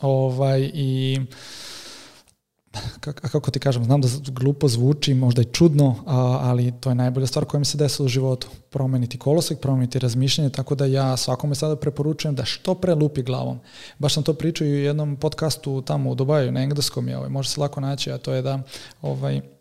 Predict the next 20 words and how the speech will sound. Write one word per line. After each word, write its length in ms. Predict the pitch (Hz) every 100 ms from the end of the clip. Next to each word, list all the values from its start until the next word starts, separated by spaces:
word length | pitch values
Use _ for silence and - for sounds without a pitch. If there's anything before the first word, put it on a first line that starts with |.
| _ _ _ _ _ _ _ _ -
ja 180 | 135 143
sada 180 | 131 147
svakome 300 | 160 160 151
savjetujem 360 | - 160 156
da 60 | 131
što 200 | - 202
pre 160 | - 165
lupi 280 | 143 147
glavom. 300 | 131 135 131
Znači, 320 | 156 139 - 131 -
da 120 | 143
što 220 | 127 220
pre 300 | 208 233 226
ne 300 | 143 139 156
zna, 180 | 190 202
da 240 | 247 143 143
sto-, 280 | - -
da 120 | 143 139
š-, 200 | - - _ _
pardon, 300 | 131 131